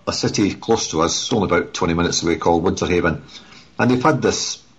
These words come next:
uh, face mask mandate in there for quite a while now.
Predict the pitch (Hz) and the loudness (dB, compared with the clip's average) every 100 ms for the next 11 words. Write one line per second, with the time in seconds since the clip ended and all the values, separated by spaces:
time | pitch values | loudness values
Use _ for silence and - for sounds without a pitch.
0 | - 95 90 80 78 - 101 - 92 85 | -8 -2 0 0 0 0 0 0 -2 -2
1 | - - 90 90 92 90 90 87 87 87 | -4 -10 -2 0 2 0 0 0 2 2
2 | 82 - - _ _ _ - - 87 - | 0 -4 -20 _ _ _ -16 -6 -6 0
3 | 95 - 95 107 95 87 | 0 2 2 4 4 2